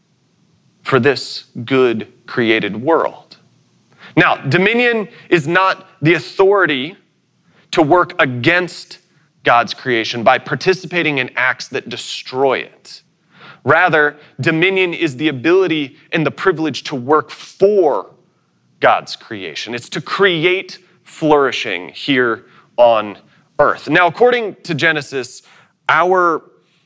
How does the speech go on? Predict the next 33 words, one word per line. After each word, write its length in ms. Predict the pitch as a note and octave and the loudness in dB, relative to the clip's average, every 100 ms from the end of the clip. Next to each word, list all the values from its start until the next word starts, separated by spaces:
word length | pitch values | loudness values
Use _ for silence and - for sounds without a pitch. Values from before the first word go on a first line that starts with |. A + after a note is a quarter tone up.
| _ _ _ - | _ _ _ -2
inability 560 | F#3 F#3 E3 E3 C#3+ C#3 | 0 2 2 0 -2 -6
to 140 | C#3 | -8
fulfill 600 | A#2+ C3 - D3+ D3 C#3+ | -14 -16 -6 2 4 2
this 180 | B2+ A#2 | -2 -2
God-given 440 | C3 B2 A#2+ A#2+ | 0 0 -2 -8
responsibility 720 | A#2 - A#2 A2+ - A#2 A2 G#2 | -8 -8 -6 -6 -6 -6 -6 -8
to 120 | B2 | -10
rule 320 | A2 C#3 C#3+ | -4 0 2
over 200 | C3 B2 | 2 0
creation 520 | - B2 A2+ A2+ A#2 | -6 -4 -2 -2 -6
has 300 | G#2 B2 - - - - | -2 -2 -2 -16 -20 -18
some 200 | - C#3+ | -12 -6
pretty 240 | G3 F#3+ | -2 -2
serious 520 | - D3 C3 B2+ - _ _ _ - | -2 -4 -4 -6 -10 _ _ _ -6
consequences. 1080 | B2+ A#2+ G#2+ - D#2+ - _ - - - _ _ _ _ | -4 -4 -6 -16 -16 -18 _ -18 -18 -18 _ _ _ _
Adam 260 | C#3+ F3 F#3+ | 0 2 0
and 80 | F3 | 0
Eve 200 | E3+ E3 | 0 -2
choose 300 | - E3+ E3 | -4 -4 -4
to 140 | - D#3 | -6 -4
eat 300 | D#3 D3+ - - _ _ - | -4 -6 -16 -20 _ _ -2
the 60 | |
sun 220 | F3 F3 E3+ - - | 0 0 -6 -10 -10
and 140 | C3+ | -6
the 60 | C3 | -2
moon 440 | D3 D3+ D3 C#3+ | 0 2 0 -2
and 280 | C3+ - C3 | -6 -8 -8
the 40 | |
stars, 420 | - - C#3 C3+ | -6 2 2 2
and 120 | B2+ C#3+ | -2 -4
these 180 | D3+ | -4
were 80 | C#3+ | -6
set 340 | C#3 - F3 | -10 -4 -4